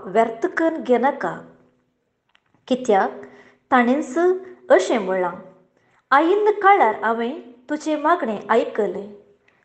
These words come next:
सोडवणेच्या दिसा हांवें तुका आदार दिलो." वसुतो आयिंद काळ, वसुतो सडवणेसो दीस. आमच्या मणियारपणाक कोणेच दुर्स नये म्हूण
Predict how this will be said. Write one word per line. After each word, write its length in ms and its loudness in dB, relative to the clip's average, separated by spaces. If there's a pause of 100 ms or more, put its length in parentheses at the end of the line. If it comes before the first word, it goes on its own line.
सोडवणेच्या 840 2
दिसा 440 -2 (560)
हांवें 320 2
तुका 520 -4
आदार 420 0
दिलो." 460 -10 (720)
वसुतो 840 2
आयिंद 420 -2
काळ, 340 -6 (680)
वसुतो 920 2 (180)
सडवणेसो 760 2
दीस. 640 -12 (500)
आमच्या 440 6
मणियारपणाक 840 0 (340)
कोणेच 460 2
दुर्स 440 4
नये 400 4
म्हूण 320 -2